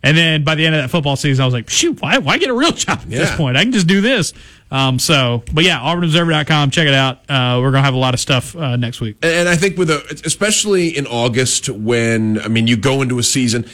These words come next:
Speaker 2: and maybe it's just the, maybe it's this, maybe it's a normal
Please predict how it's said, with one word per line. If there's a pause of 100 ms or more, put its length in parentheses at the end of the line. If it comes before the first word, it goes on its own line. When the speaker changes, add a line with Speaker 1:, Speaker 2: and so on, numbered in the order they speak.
(120)
Speaker 2:
and
maybe
it's
just
the,
maybe
it's
this,
maybe
it's
a
normal